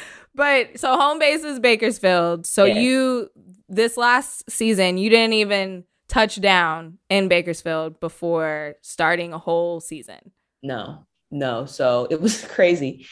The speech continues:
Speaker 2: Yeah. So I came straight here because I'd had a quarantine, um,
Speaker 1: Mm-hmm.
Speaker 2: in my apartment for a week. So I had to be here. So I was like, "I can't miss, I can't miss any days. Like, I'm already missing training camp.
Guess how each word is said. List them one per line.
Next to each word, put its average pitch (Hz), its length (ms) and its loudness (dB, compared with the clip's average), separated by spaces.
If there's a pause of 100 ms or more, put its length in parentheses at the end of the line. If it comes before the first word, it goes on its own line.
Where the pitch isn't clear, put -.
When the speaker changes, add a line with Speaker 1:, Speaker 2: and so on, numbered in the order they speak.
(280)
Speaker 2:
Yeah. 190 200 6
So 175 140 2
I 175 60 4
came 180 200 -4
straight 165 300 0
here 139 280 -2
because 131 800 -2
I'd 151 160 -6
had 147 140 -2
a 139 40 -6
quarantine, 143 720 -6 (300)
um, 165 200 -18
Speaker 1:
Mm-hmm. 196 360 -4 (300)
Speaker 2:
in 135 80 -10
my 127 80 -2
apartment 127 320 -4
for 127 100 -2
a 117 60 -4
week. - 320 -10
So 120 540 -10 (800)
I 147 60 -8
had 147 100 2
to 143 60 0
be 156 120 0
here. 131 180 0
So 135 120 0
I 131 60 0
was 139 80 0
like, 117 120 0
"I 147 40 -4
can't 147 200 -4
miss, 143 200 -4 (140)
I 156 40 2
can't 175 200 0
miss 165 140 0
any 147 140 0
days. 123 200 -2
Like, 123 120 -4
I'm 160 80 -4
already 165 180 0
missing 139 360 -6
training 143 280 -4
camp. 123 320 -6